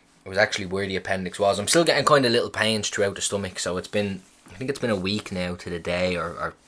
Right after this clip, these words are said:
seven days or something it's been now since it's been out. But, um, I was thinking about it. I was planning on doing, um,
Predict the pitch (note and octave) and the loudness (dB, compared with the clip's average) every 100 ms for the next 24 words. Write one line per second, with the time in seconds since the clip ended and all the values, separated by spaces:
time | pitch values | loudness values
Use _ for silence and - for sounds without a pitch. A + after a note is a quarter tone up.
0 | _ - G#2+ G2 F2+ F2 F#2 E2+ - C3 | _ 0 2 2 0 -2 -2 -2 0 0
1 | A2 F#2+ - F2 E2 E2 - F#2 - - | 0 -8 -8 -8 -8 -8 -6 -6 -8 -8
2 | E2 F#2+ F#2 - - - - - - - | -4 -4 -6 -12 -20 -18 -18 -18 -18 -6
3 | F#2+ F#2+ F#2+ F#2+ F#2+ F2+ _ _ _ _ | 0 2 2 2 -2 -6 _ _ _ _
4 | - - - - A#2 A#2 C#3+ C#3+ B2 A#2 | -14 -12 -12 -2 0 2 4 6 8 8
5 | A2+ A2 - B2 C3+ D3 C#3+ B2 A#2 A#2 | 6 2 2 4 4 2 2 2 2 2
6 | A2+ A2+ A2 G2+ - F#2+ F#2 F#2 F#2 | 4 2 0 -4 -2 0 2 0 -4